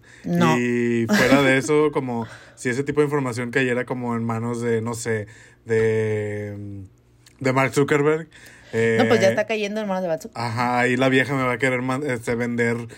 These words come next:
Speaker 2: no sé, eh,
Speaker 1: Un jabón.
Speaker 2: un ja-, un jabón que siempre compro en, en, en
Speaker 1: <laughs>
Speaker 2: mi súper de confianza,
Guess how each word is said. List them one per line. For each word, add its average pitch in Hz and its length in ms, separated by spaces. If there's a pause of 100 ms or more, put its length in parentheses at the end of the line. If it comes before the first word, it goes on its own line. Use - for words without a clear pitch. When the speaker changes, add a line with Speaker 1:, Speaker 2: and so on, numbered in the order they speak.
(240)
Speaker 2:
no 123 140
sé, 117 400 (300)
eh, 110 1080 (520)
Speaker 1:
Un 160 100
jabón. 143 520 (280)
Speaker 2:
un 127 240
ja-, 147 140
un 135 80
jabón 156 320
que 151 80
siempre 156 220
compro 143 440
en, 131 320
en, 240 400
en 214 240
Speaker 1:
<laughs> 123 40
Speaker 2:
mi 123 280
súper 135 320
de 143 60
confianza, 120 500